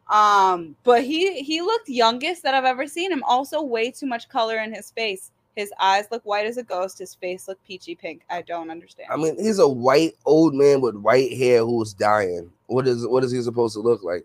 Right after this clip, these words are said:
Speaker 1: He almost looked like the bitch from SpongeBob.
Speaker 2: Alive. He's also our president.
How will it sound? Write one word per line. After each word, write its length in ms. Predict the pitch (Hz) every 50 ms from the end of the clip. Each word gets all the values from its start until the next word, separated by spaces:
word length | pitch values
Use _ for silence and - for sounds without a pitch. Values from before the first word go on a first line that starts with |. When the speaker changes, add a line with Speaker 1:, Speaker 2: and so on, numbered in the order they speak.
| _ _
Speaker 1:
He 140 | 123 127
almost 500 | 120 110 - 147 156 156 156 147 143 -
looked 160 | 156 151 123 143
like 220 | 139 127 120 -
the 80 | 123 117
bitch 300 | 107 135 135 135 - -
from 140 | - 131 120
SpongeBob. 260 | - - 311 311 156
Speaker 2:
Alive. 460 | 233 349 403 539 523 453 415 320 262 269
He's 200 | 427 440 403 285
also 300 | 285 359 480 539 - 466
our 220 | 440 440 466 466
president. 640 | 466 480 539 554 523 480 466 466 427 320 240 180 -